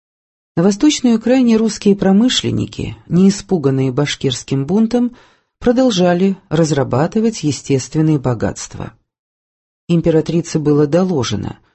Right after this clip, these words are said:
что содержатель медных и железных заводов Иван Твердышев с товарищем своим Иваном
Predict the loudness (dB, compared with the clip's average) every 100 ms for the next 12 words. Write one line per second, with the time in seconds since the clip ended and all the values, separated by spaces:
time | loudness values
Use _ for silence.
0 | _ _ _ -6 -4 -2 -4 -2 -2 0
1 | 0 0 0 2 2 2 -2 -4 -2 0
2 | 2 0 0 -2 -2 -2 -2 -2 -2 -4
3 | -4 -4 -2 -2 -4 -2 0 0 -2 -2
4 | -4 -6 -10 _ _ _ -6 -2 0 -2
5 | -2 -4 -4 -2 0 0 -2 -2 -2 -2
6 | -2 -4